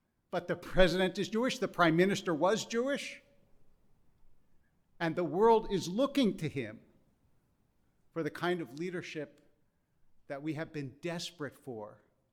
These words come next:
for so many years throughout the world. That is somebody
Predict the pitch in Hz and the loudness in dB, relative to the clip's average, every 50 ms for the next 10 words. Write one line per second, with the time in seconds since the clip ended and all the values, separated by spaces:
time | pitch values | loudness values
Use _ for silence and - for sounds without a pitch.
0 | _ _ - - 147 143 123 - - - - - - 170 170 165 170 165 160 156 | _ _ -16 -12 -10 -10 -10 -10 -12 -12 -12 -12 -10 -8 -6 -4 -4 -4 -2 -4
1 | 143 139 139 143 156 160 160 151 143 127 127 120 120 147 156 151 147 135 - - | -4 -4 -4 -4 -2 -2 -2 -2 -2 -4 -6 -8 -6 -4 -2 -2 -2 -4 -6 -10
2 | - - 151 151 147 147 175 226 226 226 - - 160 123 113 113 - - - - | -14 -12 -10 -10 -8 -8 -6 -8 -8 -8 -8 -8 -8 -8 -8 -6 -6 -8 -8 -10
3 | - _ _ _ _ _ _ _ _ _ _ _ _ _ _ _ _ _ _ _ | -18 _ _ _ _ _ _ _ _ _ _ _ _ _ _ _ _ _ _ _
4 | _ _ _ _ _ _ _ _ _ _ _ _ _ _ _ _ _ _ _ _ | _ _ _ _ _ _ _ _ _ _ _ _ _ _ _ _ _ _ _ _
5 | _ _ _ _ _ _ _ _ _ _ _ _ _ _ _ _ _ _ _ _ | _ _ _ _ _ _ _ _ _ _ _ _ _ _ _ _ _ _ _ _
6 | _ _ _ _ _ _ - 151 151 139 147 135 - - 185 175 185 175 170 160 | _ _ _ _ _ _ -10 -10 -8 -8 -8 -10 -10 -8 -6 -6 -6 -6 -6 -6
7 | 156 151 156 151 151 143 | -6 -8 -10 -10 -12 -14